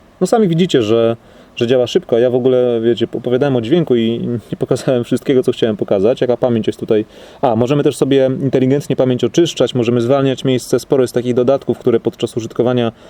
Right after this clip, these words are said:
się przydadzą. Ekran bogaty i zabezpieczenia. Tutaj możemy oczywiście uruchomić, ym, blokadę odciskiem palca.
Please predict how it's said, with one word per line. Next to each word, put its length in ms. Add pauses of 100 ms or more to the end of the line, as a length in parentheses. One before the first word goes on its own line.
(200)
się 140
przydadzą. 460
Ekran 300
bogaty 340
i 40
zabezpieczenia. 680
Tutaj 220
możemy 280
oczywiście 380
uruchomić, 600
ym, 520 (1160)
blokadę 360
odciskiem 420
palca. 420